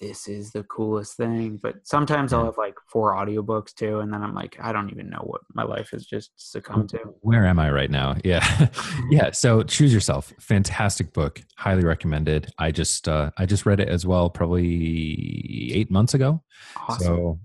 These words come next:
Speaker 2: I was slower to that than, than you were. I wish I'd read it earlier.
Speaker 1: It's, uh, when you, when you get good at that strategy,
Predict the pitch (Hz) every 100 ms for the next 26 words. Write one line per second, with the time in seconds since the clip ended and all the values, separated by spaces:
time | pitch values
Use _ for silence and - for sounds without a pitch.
0 | - 85 85 80 - - - 87 85 78
1 | 82 - 80 78 - 78 82 101 69 71
2 | 78 - 76 73 71 76 78 73 69 _
3 | _ _ _ - 123 131 - 139 131 127
4 | 120 - 127 151 160 - 139 143 131 120
5 | 185 190 120 120 135 123 110 - - 107
6 | 104 113 117 160 165